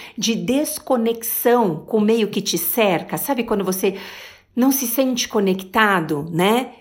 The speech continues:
E aí, gente, o que acontece é que é muito mais comum do que a gente imagina, pelo menos em algum momento da nossa vida, que a gente venha a sentir essa solidão,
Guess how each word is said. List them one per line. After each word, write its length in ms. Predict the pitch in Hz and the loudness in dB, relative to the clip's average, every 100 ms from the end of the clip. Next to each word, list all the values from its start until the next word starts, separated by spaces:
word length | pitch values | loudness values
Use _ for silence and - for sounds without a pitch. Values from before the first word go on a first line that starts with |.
| _ | _
E 120 | 233 269 | 2 4
aí, 360 | 262 262 302 | 4 4 2
gente, 560 | 254 214 175 156 - 196 | 0 0 0 0 -2 -4
o 40 | |
que 120 | 185 | -4
acontece 960 | 254 247 208 196 208 262 262 - 214 180 | -2 0 -2 0 0 0 -2 -4 -2 -2
é 80 | - | -2
que 160 | 220 262 | -2 -2
é 20 | |
muito 640 | 233 226 240 254 269 277 | 0 0 2 0 -2 -2
mais 440 | 247 208 208 214 - | 0 0 0 -2 -4
comum 800 | - 208 185 190 214 262 269 202 | -2 2 2 4 4 6 6 4
do 260 | 147 - | 0 -4
que 120 | 170 185 | -2 -2
a 40 | |
gente 280 | 165 165 - | -2 -4 -6
imagina, 500 | 165 147 147 208 214 | -4 -6 -2 -2 2
pelo 240 | 226 226 | 4 6
menos 340 | 220 294 320 254 | 6 4 2 0
em 120 | 240 | 0
algum 500 | 202 175 226 302 349 - - _ | 0 0 2 0 0 -10 -20 _
momento 560 | - 285 240 202 185 190 | -2 0 2 2 0 -2
da 140 | 165 | -2
nossa 400 | 165 156 156 - | -2 -2 -4 -8
vida, 640 | 156 160 240 269 180 160 - - - - - | -8 -4 0 0 0 -2 -4 -16 -20 -20 -6
que 80 | 262 | -4
a 60 | |
gente 320 | 254 269 262 | -2 -2 -4
venha 300 | 254 240 247 | -2 0 0
a 40 | 254 | -2
sentir 800 | - 277 269 269 - 285 311 349 | -2 2 2 2 -2 2 2 2
essa 300 | 190 190 180 | 0 0 -2
solidão, 800 | 180 202 180 190 175 208 262 | -2 -2 -2 -2 0 2 0